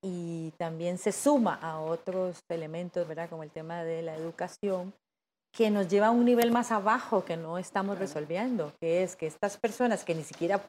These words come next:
Speaker 1: pueden emprender un negocio, cuenten con la educación básica y las habilidades básicas para poder optar por estas otras alternativas que se les brinda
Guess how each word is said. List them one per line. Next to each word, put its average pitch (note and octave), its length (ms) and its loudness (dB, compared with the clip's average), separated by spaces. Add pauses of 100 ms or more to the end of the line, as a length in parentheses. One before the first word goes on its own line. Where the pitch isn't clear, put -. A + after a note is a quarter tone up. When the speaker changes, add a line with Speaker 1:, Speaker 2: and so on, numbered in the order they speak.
Speaker 1:
pueden A#3+ 360 6
emprender D3+ 600 -4
un F#3+ 100 -2
negocio, G3 580 -4 (600)
cuenten A3 380 6
con E3 220 -2
la D#3+ 80 -4
educación D#3+ 600 -4
básica A#3 520 0
y G3+ 80 0
las E3 240 0
habilidades D#3 500 -4
básicas G3+ 540 -4
para F3+ 200 2
poder D#3+ 440 0
optar C4 440 0
por E3 140 -2
estas F3+ 420 -8
otras G#3+ 440 -4
alternativas A#3 760 -2
que - 80 -8
se B3 120 -2
les B3 180 -2
brinda A#3+ 340 -2